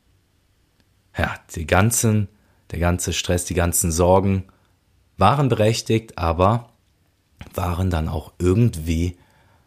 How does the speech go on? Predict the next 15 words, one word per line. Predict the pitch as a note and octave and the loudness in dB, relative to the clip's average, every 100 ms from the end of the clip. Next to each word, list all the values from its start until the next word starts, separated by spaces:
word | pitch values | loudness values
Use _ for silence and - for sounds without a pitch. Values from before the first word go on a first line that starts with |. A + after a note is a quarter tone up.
| _ _ _ _ _ _ | _ _ _ _ _ _
umsonst. | G2+ G2+ E2 C#2+ D2+ - - - - _ _ _ _ _ _ _ _ _ _ _ - | 0 0 0 -4 -4 -6 -6 -10 -18 _ _ _ _ _ _ _ _ _ _ _ -4
Aber | - G#2 | 2 4
das | A2 A#2+ | 4 2
sind | C#3+ C3+ | 2 2
eben | A#2+ B2 | 2 2
die | A#2+ G2 | 2 2
inneren | A#2+ A#2 A#2 | 2 2 0
Konflikte, | A2 A2 - A2+ C3+ - G2+ | 0 -2 0 -2 -2 0 0
die | G2+ | 2
man | G2 | 0
führt. | F#2+ - G2 D2+ - _ _ _ _ _ _ _ _ - | -2 -2 -2 -2 -10 _ _ _ _ _ _ _ _ -6
Egal, | F#2+ G#2+ B2+ B2+ F2 E2+ - - | -2 2 4 4 2 -2 -8 -4
ob | F#2+ D#2+ | -2 0
es | F2 - | 0 -2
eben | - E2 D#2+ D#2 | -4 -4 -4 -6